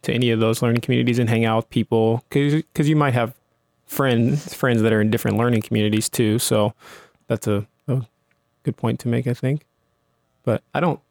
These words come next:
I don't know. I don't feel like it's socially, socially isolating. I feel like if you don't wanna have friends, you're not gonna have friends. Like, if you wanna study and that's all you wanna do 'cause that's what you're here for, then that's what you're gonna do. But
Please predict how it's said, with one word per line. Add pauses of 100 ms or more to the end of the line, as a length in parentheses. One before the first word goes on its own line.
(680)
I
don't
know.
I
don't
feel
like
it's
socially,
socially
isolating.
I
feel
like
if
you
don't
wanna
have
friends,
you're
not
gonna
have
friends.
Like,
if
you
wanna
study
and
that's
all
you
wanna
do
'cause
that's
what
you're
here
for,
then (360)
that's
what
you're
gonna
do.
But